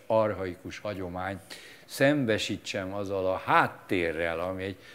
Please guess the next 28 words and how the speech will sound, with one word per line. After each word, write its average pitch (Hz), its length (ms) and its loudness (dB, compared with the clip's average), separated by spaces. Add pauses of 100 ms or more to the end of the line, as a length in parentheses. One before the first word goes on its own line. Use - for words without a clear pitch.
kicsit - 440 -2
a 98 60 0
jelenünk 95 680 0
is, 117 160 -2
hiszen, 98 400 -4 (340)
amint 98 340 -4
látják 104 600 2
ott 110 200 -6
a 95 100 0
graffiti 95 640 -4
a 85 100 -2
falon, 135 580 2 (960)
ö, 113 280 2 (760)
vagy 107 300 -4
az - 260 -6
autóbusz 135 600 2
megálló 117 960 6 (580)
körül 101 380 2
is 92 240 -2
látjuk 98 580 -2
a 85 120 -2
jelent, 113 560 0
miközben 92 600 0
ez, 82 240 -8
éppen 92 380 -4
ez 85 160 -6
egy 80 180 -8
kárpátaljai 90 1200 -2